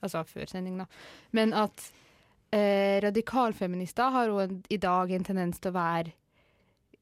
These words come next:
kanskje litt mer konservativ,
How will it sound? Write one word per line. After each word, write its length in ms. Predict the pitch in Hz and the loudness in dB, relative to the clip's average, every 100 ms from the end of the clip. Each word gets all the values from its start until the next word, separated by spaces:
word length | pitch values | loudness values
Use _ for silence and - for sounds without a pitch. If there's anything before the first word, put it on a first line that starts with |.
| _ _ - _ _ - - - - - - | _ _ -20 _ _ -20 -18 -18 -20 -20 -2
kanskje 320 | 269 262 254 | 0 0 -2
litt 140 | 233 | -2
mer 160 | 233 220 | -2 -2
konservativ, 800 | - 208 233 196 180 170 220 339 | -4 -4 -4 -4 -6 -2 0 0